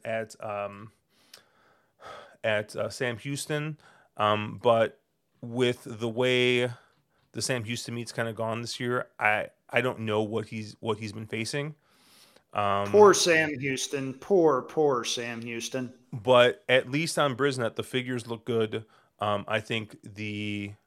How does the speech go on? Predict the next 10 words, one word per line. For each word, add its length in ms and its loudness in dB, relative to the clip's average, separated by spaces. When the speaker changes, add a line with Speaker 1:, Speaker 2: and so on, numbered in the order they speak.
Speaker 1:
pace 260 -2
setup's 320 -2
gonna 160 -6
be 160 -4
there. 280 -4
You 120 -8
get 180 -2
Reylu 280 -4
Gutierrez. 800 -6
Um, 560 -2